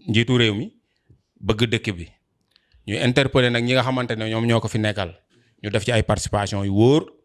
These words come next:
parce que lii c'est une première, te dañoo bëgg mu pérenne quoi, mu doon loo xamante ne à tout moment dañ koy bëgg di def. Waaw. Munoo wax nag te jiitaloo,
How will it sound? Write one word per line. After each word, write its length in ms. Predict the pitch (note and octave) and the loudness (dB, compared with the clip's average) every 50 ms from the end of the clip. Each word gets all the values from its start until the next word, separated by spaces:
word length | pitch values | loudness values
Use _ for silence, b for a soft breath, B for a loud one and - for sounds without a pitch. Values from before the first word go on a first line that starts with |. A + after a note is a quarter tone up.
| _ _ _ _ _ _ _ _ _ | _ _ _ _ _ _ _ _ _
parce 180 | - B2 - - | -4 -2 -2 -2
que 60 | - | -2
lii 140 | B2+ B2+ A#2+ | 0 0 0
c'est 160 | - C3+ - | 0 0 0
une 120 | C3+ B2+ A#2+ | 0 0 2
première, 380 | - B2 A#2 A2 G#2+ G#2+ G#2+ - | 2 2 2 2 2 0 0 0
te 60 | A2 | -2
dañoo 240 | A2 A2 A2+ A2+ A2 | -2 -2 -2 -2 -4
bëgg 160 | G#2+ G2+ G2+ G#2+ | -6 -8 -8 -6
mu 200 | G#2+ G#2+ G#2 G2+ | -4 -4 -6 -4
pérenne 340 | - - G#2 G#2 G#2 G#2+ A2 | -2 -2 0 0 0 -2 -2
quoi, 300 | - A#2+ G#2 F#2 F2 F2+ G2 | -2 -2 -2 -2 -4 -8 -10
mu 100 | G2+ G#2+ | -8 -2
doon 160 | G#2+ G#2+ G#2+ G#2+ | 0 0 2 2
loo 120 | G#2+ G#2 | 2 2
xamante 300 | F#2+ G#2+ G#2+ G#2+ G2+ G2+ | 2 2 0 0 -2 -4
ne 100 | F#2+ F#2+ G2 | -6 -6 -4
à 120 | - G2+ - | -4 -4 -2
tout 140 | - C3+ | 0 2
moment 240 | C3 B2 A2+ G#2+ G2+ | 2 2 2 0 -2
dañ 140 | G2 G2+ G2 | -4 -6 -8
koy 120 | - G#2 | -8 -10
bëgg 140 | F#2+ F#2 G2 F#2+ | -10 -10 -10 -10
di 60 | F#2+ | -8
def. 240 | F2+ F2 - - _ _ _ b b b b b b b b b b - | -10 -10 -12 -12 _ _ _ b b b b b b b b b b -8
Waaw. 320 | - F#2+ F#2 F2+ F2 D#2+ - _ _ _ _ _ _ _ _ _ - | -4 -4 -2 -4 -4 -8 -12 _ _ _ _ _ _ _ _ _ -2
Munoo 280 | A#2 A#2+ C3 C3+ C3+ C3 | 2 4 4 4 6 4
wax 140 | C3 A#2+ A#2 | 4 2 2
nag 160 | A2+ A2+ C3 - _ | 2 0 -2 -4 _
te 80 | - C3 B2 A#2 A#2 | -4 -2 -2 -2 -4
jiitaloo, 760 | A2+ B2+ B2+ B2 B2 A#2+ A#2+ A#2 A2+ A2 G#2+ G#2+ G#2 - - | -2 -2 0 2 2 2 2 2 2 2 0 0 -4 -6 -10